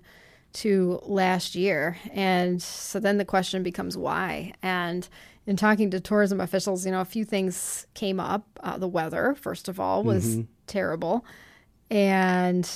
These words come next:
Speaker 1: the ag economy, which I think we have seen play out in our sales tax now for a while. And it only makes sense that we would start to see it play out in our visitor numbers too.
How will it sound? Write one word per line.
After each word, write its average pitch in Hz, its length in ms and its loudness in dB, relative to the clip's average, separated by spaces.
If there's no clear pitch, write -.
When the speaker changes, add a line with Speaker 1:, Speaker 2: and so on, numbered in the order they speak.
Speaker 1:
the 196 140 6
ag 277 160 4
economy, 151 640 -8
which 190 560 -6
I 202 120 -2
think 190 220 -4
we 196 160 -4
have 175 120 -2
seen 180 360 -2
play 190 260 -2
out 175 320 0
in 196 220 0
our 170 140 -2
sales 262 300 -2
tax - 320 -4
now 185 180 -2
for - 180 -8
a - 80 -6
while. 208 560 0
And 190 600 4
it 190 240 2
only 190 240 -2
makes 185 260 -4
sense 196 340 -4
that 185 120 -6
we 180 100 0
would 170 140 -4
start 170 180 -4
to 170 80 -10
see 185 220 0
it - 160 -2
play 190 200 -2
out 185 200 -2
in 185 100 -2
our 170 120 -4
visitor 185 360 -2
numbers 170 440 -6
too. 214 380 -2